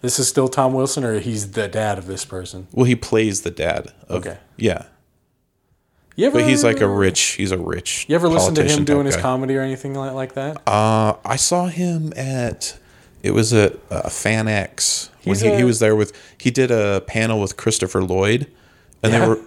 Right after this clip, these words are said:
Speaker 2: God, they were both so good.
Speaker 1: Really?
Speaker 2: And, yeah, he sang. He, he brought a ukulele out.
Speaker 1: Did he do his song about the "Please stop asking me
Speaker 2: Yeah,
Speaker 1: the
Speaker 2: I think
Speaker 1: question"
Speaker 2: so,
Speaker 1: song?
Speaker 2: yeah.
Speaker 1: He
Speaker 2: Which
Speaker 1: seems, he, he seems like a guy who is doing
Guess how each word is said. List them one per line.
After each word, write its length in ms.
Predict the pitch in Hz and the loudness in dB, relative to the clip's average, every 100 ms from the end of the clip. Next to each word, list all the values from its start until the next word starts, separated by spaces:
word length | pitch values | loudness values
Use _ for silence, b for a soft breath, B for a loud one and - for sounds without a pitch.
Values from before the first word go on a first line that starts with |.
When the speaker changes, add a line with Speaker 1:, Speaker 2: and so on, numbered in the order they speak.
| - - | -12 -4
Speaker 2:
God, 280 | 113 101 104 | -2 0 0
they 100 | 107 | -2
were 100 | 101 | 0
both 220 | 95 98 | 0 0
so 240 | - 85 | -2 -2
good. 320 | 87 90 87 92 _ _ _ - | -2 -4 -6 -10 _ _ _ -6
Speaker 1:
Really? 320 | 127 139 127 | 0 2 2
Speaker 2:
And, 80 | 113 | 2
yeah, 120 | 113 | 2
he 140 | 107 123 | 2 0
sang. 440 | - 104 101 101 | 2 2 0 -2
He, 160 | 104 101 | -4 -6
he 120 | 98 | -6
brought 240 | 101 98 95 | -2 0 2
a 60 | |
ukulele 600 | 98 95 98 95 95 92 | -2 -4 -2 0 0 0
out. 180 | 95 95 | 2 2
Speaker 1:
Did 100 | 135 | 2
he 80 | 139 | 2
do 140 | 139 | 4
his 200 | 131 123 | 4 2
song 360 | - 117 113 117 | 2 0 -2 -4
about 320 | 110 110 104 | -2 -2 -2
the 260 | 110 104 95 - | -6 -6 -10 -12
"Please 220 | - 107 | -10 -8
stop 220 | - 104 | -6 -8
asking 340 | 107 101 - 107 | -6 -10 -6 -2
me 40 | |
Speaker 2:
Yeah, 120 | 95 | 0
Speaker 1:
the 40 | 90 | 0
Speaker 2:
I 20 | |
think 60 | 90 92 | 0 -2
Speaker 1:
question" 100 | - | -2
Speaker 2:
so, 60 | 90 | 0
Speaker 1:
song? 160 | 85 85 | 0 -2
Speaker 2:
yeah. 160 | 87 82 | -4 -6
Speaker 1:
He 60 | - | -2
Speaker 2:
Which 180 | - 233 | 0 2
Speaker 1:
seems, 460 | - 247 240 226 - B B | 2 2 2 -2 -8 B B
he, 480 | - - 214 202 180 - | -6 0 0 0 -8 -16
he 340 | 143 - 175 | -12 -4 0
seems 400 | 165 - 196 190 | 0 2 0 2
like 180 | 190 185 | 0 2
a 60 | |
guy 460 | 151 127 123 120 120 | 0 2 4 2 0
who 240 | 113 127 | -2 0
is 180 | 117 107 | 0 -4
doing 840 | 110 104 127 120 120 117 117 120 | -12 -4 0 2 2 0 -4 -6